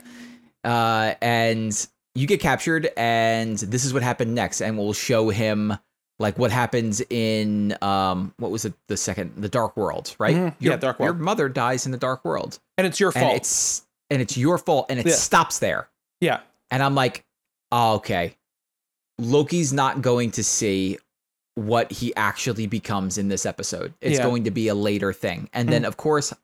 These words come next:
Speaker 1: a bunch of hijinks ensue. Loki escapes from this room, and he's plotting his escape. And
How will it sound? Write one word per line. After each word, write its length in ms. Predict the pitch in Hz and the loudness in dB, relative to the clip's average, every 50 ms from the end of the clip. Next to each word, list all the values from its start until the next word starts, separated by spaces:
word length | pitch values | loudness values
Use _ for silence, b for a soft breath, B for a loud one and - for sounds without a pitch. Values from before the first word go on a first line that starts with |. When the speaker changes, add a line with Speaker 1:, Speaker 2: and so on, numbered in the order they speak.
| _ _ _ _ _ _ _ _ _ _ - | _ _ _ _ _ _ _ _ _ _ -6
Speaker 1:
a 60 | 117 | 0
bunch 200 | 104 156 151 - | 0 2 2 2
of 60 | 160 | -2
hijinks 520 | 113 135 139 135 123 131 135 123 107 - - | 0 0 0 2 2 0 -2 -2 -2 -4 -6
ensue. 640 | - 104 110 101 - - 151 139 135 131 131 135 135 - _ _ _ _ _ | -4 -4 -4 -4 -2 -2 0 0 0 0 -2 -4 -6 -10 _ _ _ _ _
Loki 360 | - 113 117 110 104 - 113 104 | -2 2 2 2 2 0 -2 0
escapes 540 | 92 - - - - 165 165 147 - - - | 0 0 -2 0 2 2 2 2 -2 -6 -2
from 240 | - 143 127 123 117 | -2 -2 0 0 0
this 240 | 113 113 - - | 0 0 -2 -2
room, 380 | 104 98 90 87 85 82 95 113 - _ _ _ _ _ _ _ _ _ _ _ _ _ _ | -4 -4 -4 -4 -4 -6 -8 -10 -12 _ _ _ _ _ _ _ _ _ _ _ _ _ _
and 760 | 117 117 113 110 110 107 107 107 104 104 104 104 98 85 - - _ _ _ _ _ | 0 2 2 2 2 2 2 2 2 2 0 0 0 -2 -4 -8 _ _ _ _ _
he's 300 | - 107 120 113 101 - - _ _ _ | -6 -4 -4 -4 -4 -6 -10 _ _ _
plotting 360 | - - 147 143 147 156 147 | -2 0 2 2 2 2 2
his 180 | 139 143 120 | 2 0 0
escape. 480 | 123 110 - - 131 107 101 98 - - - | 0 -4 -2 -2 0 0 0 0 -2 -4 -6
And 240 | - 107 107 95 | -4 -2 -2 -2